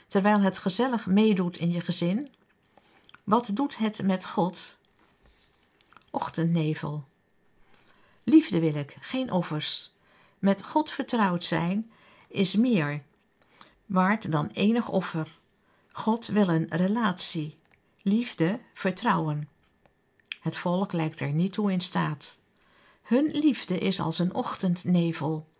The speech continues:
Hosea zes, vers vier. Als het misgaat, vragen ze naar God. Als het goed gaat, zijn ze hem zo weer vergeten.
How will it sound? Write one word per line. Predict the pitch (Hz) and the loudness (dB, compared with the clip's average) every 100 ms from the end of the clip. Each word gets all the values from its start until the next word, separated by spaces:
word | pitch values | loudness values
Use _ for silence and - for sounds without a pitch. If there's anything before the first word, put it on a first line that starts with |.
| _ | _
Hosea | - 160 151 147 143 | -4 -4 -4 -6 -4
zes, | 147 165 156 - | -2 -2 -2 -4
vers | - 180 180 | -4 -2 -2
vier. | - 208 165 156 - _ _ _ _ _ _ _ _ - | -4 -2 0 -2 -10 _ _ _ _ _ _ _ _ -8
Als | 143 151 | -6 -2
het | 165 | 0
misgaat, | 175 254 - 147 151 190 | 4 4 2 2 0 0
vragen | - 165 151 156 | 0 -2 -2 -2
ze | 165 185 | -2 0
naar | 190 220 | 2 0
God. | 226 208 - - - _ _ _ _ _ - | 0 -2 -2 -12 -14 _ _ _ _ _ -6
Als | 139 | -4
het | 143 - | -4 -6
goed | 285 320 | -6 -6
gaat, | - 302 311 311 - | 0 0 0 -4 -6
zijn | 170 165 | -2 0
ze | 160 | 0
hem | 147 147 | -2 -4
zo | 147 156 165 | -2 0 0
weer | 170 | 0
vergeten. | 170 - 156 156 151 147 | -2 -2 -2 -2 -4 -4